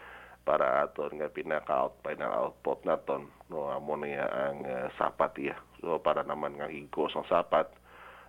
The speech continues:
no, ato naman na iprosesuhon kay mo naman nga organic fertilizer kag ibaligya naman sa market. So, gwa ya, no, kalibot-libot lang ya, blang, ah, sa punto blang,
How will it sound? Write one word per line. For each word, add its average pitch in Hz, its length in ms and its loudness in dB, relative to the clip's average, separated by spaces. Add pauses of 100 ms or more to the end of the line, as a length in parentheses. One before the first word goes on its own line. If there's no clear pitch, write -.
(100)
no, 80 160 -2
ato 69 320 2
naman 76 320 -4
na 67 80 -2
iprosesuhon 80 880 -2
kay 76 240 -6
mo 71 240 -2
naman 73 320 0
nga 71 80 2
organic - 320 0
fertilizer 76 720 0
kag - 240 -6
ibaligya - 640 -6
naman 71 320 -4
sa - 240 -2
market. 127 320 -4 (240)
So, - 80 -4 (800)
gwa 95 240 6
ya, 80 240 4 (160)
no, 101 160 -4
kalibot-libot 92 960 0
lang 90 160 -6
ya, 90 160 -4
blang, 90 320 0
ah, 87 320 2
sa 95 80 0
punto 82 480 -2
blang, 82 320 0